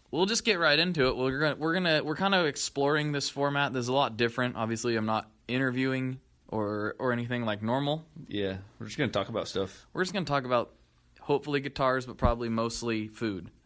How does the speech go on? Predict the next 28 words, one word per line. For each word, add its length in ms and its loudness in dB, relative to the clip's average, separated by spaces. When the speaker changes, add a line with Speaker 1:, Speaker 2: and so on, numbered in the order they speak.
Speaker 1:
And 160 -8
so 480 -6
that's 280 -4
just 240 -6
what 140 -2
happens. 500 -4
Speaker 2:
It's, 280 -12
I 100 2
mean, 140 4
it 100 -2
happens 320 2
on, 380 2
on 220 -2
the, 380 -2
on 80 -2
the 80 2
regular 280 8
show, 340 0
and 540 0
I 100 -8
mean, 160 -2
it's 100 0
Speaker 1:
In 100 0
real 220 2
Speaker 2:
pro-, 100 2
Speaker 1:
life. 80 -2
Speaker 2:
it's, 380 -4
yeah, 220 -4